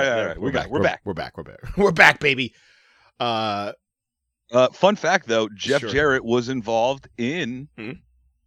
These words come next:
Speaker 1: the worst match of all time.
Speaker 2: Oh, the worst match of all time.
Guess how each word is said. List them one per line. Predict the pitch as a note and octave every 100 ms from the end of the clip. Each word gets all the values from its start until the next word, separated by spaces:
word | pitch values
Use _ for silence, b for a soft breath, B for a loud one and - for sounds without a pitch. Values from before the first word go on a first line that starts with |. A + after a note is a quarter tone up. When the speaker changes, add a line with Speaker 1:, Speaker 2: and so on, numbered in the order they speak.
| _ -
Speaker 1:
the | F#2+ A#2
worst | A2+ C3+ C#3+
match | D#3+ D#3+
of | F3
all | F#3+
time. | A3+ C#4+ F3 _ _ _ _ _ _ _ _ _ _ _ _ - B B B B B B _
Speaker 2:
Oh, | - D#3+ G4 C5 C#3+ A#2
the | A#2 G#3 A4
worst | E3 B2+ A2+
match | A2 F#2
of | G#2
all | F2+
time. | - D#2+ C#2+